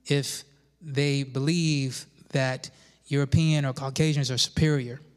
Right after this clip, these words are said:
right? And so these things come against. And did we also know that Alexandria in Egypt, the first university came,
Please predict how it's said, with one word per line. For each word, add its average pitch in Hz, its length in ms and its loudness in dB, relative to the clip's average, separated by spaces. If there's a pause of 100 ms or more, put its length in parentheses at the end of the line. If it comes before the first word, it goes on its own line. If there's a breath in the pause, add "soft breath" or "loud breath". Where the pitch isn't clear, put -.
(420 loud breath)
right? 147 180 0
And 160 120 2
so 175 360 0 (760)
these 196 360 4
things 190 360 0
come 175 200 -2
against. 156 440 -2
And 139 120 -2
did 156 180 -4
we 175 120 2
also 202 420 0
know 139 360 -4 (480 loud breath)
that 156 320 0
Alexandria 160 1080 2
in 202 260 2
Egypt, 151 680 -2 (360 soft breath)
the 143 120 -2
first - 600 -4
university 160 680 -2
came, 123 360 -10